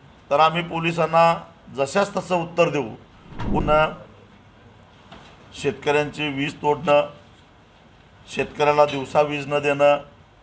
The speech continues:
आणि शेतकऱ्यावर सदतीस टक्के अतिरिक्त वीज दरवाढ लादणं, हे जे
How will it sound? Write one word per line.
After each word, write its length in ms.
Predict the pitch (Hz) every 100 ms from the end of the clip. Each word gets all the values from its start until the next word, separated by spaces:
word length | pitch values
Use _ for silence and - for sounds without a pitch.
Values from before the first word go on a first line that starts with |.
| _ _ - -
आणि 280 | 123 143 170
शेतकऱ्यावर 840 | 165 143 - 147 147 147 151 156 156 180 - - - - _ -
सदतीस 480 | 135 117 - 165 165
टक्के 540 | 165 165 156 156 147 - - - - - - -
अतिरिक्त 480 | 120 147 156 - 165 156 151 151 - - _ - - -
वीज 220 | 131 156
दरवाढ 400 | 151 151 151 147
लादणं, 500 | 135 135 135 147 120 - - - - - - - - _ _ - - - - - -
हे 240 | 117 156 165
जे 420 | 160 170 165